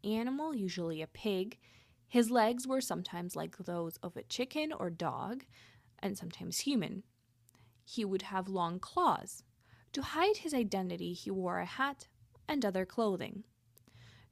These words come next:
Chort could also, according to some, shapeshift into humans and all kinds of animals, except for dogs, since dogs are the most kind and sincere creatures.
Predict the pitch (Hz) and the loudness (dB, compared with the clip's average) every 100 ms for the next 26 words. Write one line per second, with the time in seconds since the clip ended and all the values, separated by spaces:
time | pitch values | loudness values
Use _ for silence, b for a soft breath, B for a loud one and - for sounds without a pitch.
0 | b - 339 339 311 - 302 254 - 330 | b 2 8 8 6 -4 -2 0 4 2
1 | - 330 269 - 247 240 240 240 - 208 | 6 4 4 4 4 6 2 2 0 0
2 | 208 233 - 370 - 226 214 - 202 185 | 0 0 2 2 2 0 0 -2 -4 -2
3 | - 269 302 285 269 254 - B B 294 | -4 -2 0 2 0 -2 -8 B B 8
4 | 381 403 - 330 311 208 180 170 170 175 | 8 8 2 2 2 0 -2 -4 -4 -6
5 | 175 - _ b b b 214 - 196 - | -8 -12 _ b b b -4 0 0 0
6 | 220 214 359 415 370 349 - _ - - | -4 2 6 6 4 0 -10 _ -20 -6
7 | 226 208 - 262 247 254 233 - - 202 | -4 -4 2 4 6 4 0 -10 -4 -2
8 | 190 180 175 - - 269 262 254 240 247 | 0 0 -2 -8 -6 0 2 2 2 0
9 | 240 247 226 180 170 - 208 185 - - | 0 0 0 0 -4 -4 -6 -4 -6 -8
10 | - | -10